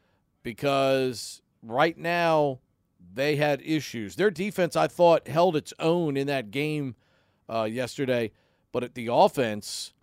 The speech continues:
and that was gonna be the big key. I don't think it was Mac Jones's fault.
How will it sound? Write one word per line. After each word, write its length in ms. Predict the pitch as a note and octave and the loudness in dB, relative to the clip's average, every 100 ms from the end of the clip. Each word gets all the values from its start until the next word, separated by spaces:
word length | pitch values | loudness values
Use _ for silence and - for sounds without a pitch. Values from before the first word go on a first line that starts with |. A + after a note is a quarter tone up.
| _ _ - | _ _ -12
and 200 | A#2+ A#2+ | -10 -2
that 220 | C3 D#3+ | 0 2
was 140 | F3+ C#3 | 0 -2
gonna 160 | F3+ | 0
be 100 | F3 | 2
the 60 | E3+ | 2
big 180 | E3+ D3 | 2 0
key. 280 | G3 F3+ - _ | 2 2 -2 _
I 60 | - | -2
don't 140 | B3 | 2
think 140 | A3 F3 | 2 2
it 40 | |
was 140 | D3+ G2+ | 0 0
Mac 280 | D#3+ E3 | 0 0
Jones's 460 | - D#3+ E3+ A2 F#2+ | 2 2 2 -2 -2
fault. 340 | - A3 D3 | 6 6 6